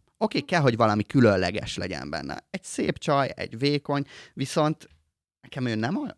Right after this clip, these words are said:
Speaker 1: nem akkora nagy különlegesség,
Speaker 2: Aha.
Speaker 1: hogy mondjuk ilyen karriert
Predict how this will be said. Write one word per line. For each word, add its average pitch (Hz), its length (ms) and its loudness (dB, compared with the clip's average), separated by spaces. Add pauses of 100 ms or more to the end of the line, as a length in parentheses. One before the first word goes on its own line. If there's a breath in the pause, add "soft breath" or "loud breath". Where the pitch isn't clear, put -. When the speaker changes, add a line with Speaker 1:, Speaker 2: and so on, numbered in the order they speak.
Speaker 1:
nem 180 200 -4
akkora - 720 -10
nagy 95 300 -12
különlegesség, 92 840 -6
Speaker 2:
Aha. 185 180 -10
Speaker 1:
hogy 104 140 -4
mondjuk 101 420 -2
ilyen 104 300 -4
karriert - 760 -6